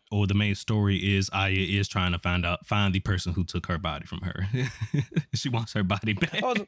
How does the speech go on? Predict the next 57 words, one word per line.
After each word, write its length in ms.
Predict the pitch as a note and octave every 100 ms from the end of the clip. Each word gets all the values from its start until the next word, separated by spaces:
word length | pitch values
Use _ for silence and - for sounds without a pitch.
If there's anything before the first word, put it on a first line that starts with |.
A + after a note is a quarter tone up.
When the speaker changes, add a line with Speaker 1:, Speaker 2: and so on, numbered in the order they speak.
| G3 - D#3+ - - _ _ E3+
Speaker 2:
yeah, 220 | C#3+ C#3+
I 20 |
was 100 | F#3
trying 140 | G#3+
to 60 | F#3
remember 360 | D#3 D#3 D3+ B2+
that 220 | A#2+ A2
the, 80 | A#2+
what 140 | A#2+
the, 220 | A2+ G2+ -
what, 260 | A#2+ C3
like, 220 | A#2+ G#2+
started 420 | - - A2+ A2 -
the 80 | A2
whole 180 | G#2+ G#2+
thing 220 | A2+ G#2
in 100 | G#2
motion, 320 | G#2 G#2 G2
and 400 | F#2+ F#2 - A2
it 80 | A2
was 380 | A2 G#2+ G2 - G#2
the 100 | G2+
fact 240 | A2 G#2
that 160 | A2+ G#2
this 140 | A#2+
girl 240 | B2+ C#3+ D3+
is 100 | C3+
just, 220 | C#3 -
uh, 140 | C3+
kinda 280 | - F3 D#3
a 40 |
little, 240 | C3+ C3 B2 B2
a 80 |
Doulahan 560 | A#2+ F#3+ D3+ B2+ A2 G#2+
now. 260 | A2 G#2 G#2
So 220 | - A2 - F3 D#3 D#3
<laughs> 380 | - _ C#3
Speaker 1:
Essentially, 540 | C3 A2+ B2+ G2 F#2 F#2
yeah. 300 | F#2 E2 G2
<laughs> 40 | - _ _ - C3 - B2
So 160 | A2+ B2
Speaker 2:
Mm-hmm. 20 |
Speaker 1:
she 140 | G#2+ E3
want 180 | F#3+
her 80 | F#3+
get 220 | E3+ F3
back, 160 | G2+ -
<laughs> 460 | A#2+ - B2+ D#3 G3
Speaker 2:
<laughs> 1120 | F3 F3+ - D#3 C#3 E3+ B2 - C3 - E3+
Speaker 1:
and 100 | C3
she 100 | C#3+
gotta, 220 | C#3 A2+ G2+
you 120 | B2
know, 140 | A2+
s-, 160 | G#2+ - A#2+
solve 400 | - C3+ C3+
the, 80 | A#2+